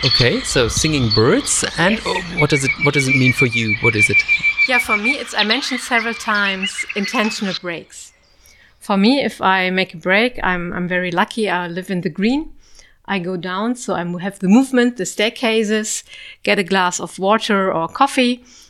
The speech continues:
Speaker 2: and get into my garden and listen to the birds. For five minutes, ten minutes, that's my,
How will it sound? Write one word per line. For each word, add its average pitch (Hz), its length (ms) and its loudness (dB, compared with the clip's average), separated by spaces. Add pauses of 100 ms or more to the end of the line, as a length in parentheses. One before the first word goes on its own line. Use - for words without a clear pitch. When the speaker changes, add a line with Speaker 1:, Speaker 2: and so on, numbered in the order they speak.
(160)
Speaker 2:
and 190 160 0
get 190 180 0
into 180 240 -4
my 180 160 2
garden 185 680 4 (220)
and 180 160 2
listen 175 280 0
to - 140 -2
the 170 100 -4
birds. - 520 -12 (300)
For - 140 -14
five 214 340 -2
minutes, 185 320 2
ten 180 220 2
minutes, 170 540 -2 (680)
that's - 300 0
my, 160 420 2